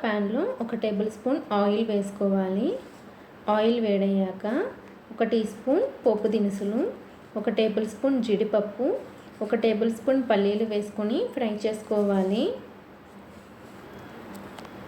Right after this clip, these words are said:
పోపు వేగిన తర్వాత అందులో సన్నగా తరిగిన ఒక ఉల్లిపాయ, రెండు పచ్చిమిరపకాయలు, సన్నగా తరిగిన చిన్న ముక్క అల్లం, కొద్దిగా కరివేపాకు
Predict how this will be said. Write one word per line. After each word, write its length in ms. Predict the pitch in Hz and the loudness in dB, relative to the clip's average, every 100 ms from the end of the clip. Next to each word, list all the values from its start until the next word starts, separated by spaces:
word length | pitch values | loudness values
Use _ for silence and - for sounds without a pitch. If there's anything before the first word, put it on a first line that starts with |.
| - - - - - - - - - - | -16 -18 -16 -16 -16 -16 -16 -16 -16 4
పోపు 260 | 262 226 269 240 | 6 6 4 2
వేగిన 320 | 208 196 226 233 | 2 2 0 0
తర్వాత 380 | 214 202 202 226 247 466 587 - - - 226 | 0 0 -4 -4 -4 -4 -6 -14 -20 -10 -4
అందులో 240 | 220 233 277 | 2 4 4
సన్నగా 400 | 277 208 214 233 254 | 2 -2 0 -2 -2
తరిగిన 320 | 208 196 202 262 415 | 0 0 0 0 -2
ఒక 60 | 277 202 | -2 0
ఉల్లిపాయ, 520 | 208 208 220 208 196 202 302 440 | 0 -2 -2 0 2 2 2 2
రెండు 220 | 254 233 226 | 4 4 2
పచ్చిమిరపకాయలు, 920 | 202 196 226 220 - 220 202 196 220 392 554 - - - - | 0 -2 -4 -4 -4 -2 0 0 0 -2 -4 -10 -18 -18 -2
సన్నగా 360 | 233 226 226 262 240 | 2 4 4 2 0
తరిగిన 320 | 208 208 214 285 480 - | 2 0 0 0 -2 -2
చిన్న 180 | 247 226 240 | 2 2 2
ముక్క 200 | 220 - 247 277 - | 0 -2 -2 -2 0
అల్లం, 260 | 208 226 381 523 - - - - - | 0 0 0 -4 -12 -20 -20 -8 0
కొద్దిగా 360 | 208 202 254 311 | 2 4 4 4
కరివేపాకు 680 | 247 208 220 240 233 226 | 2 2 0 0 -2 0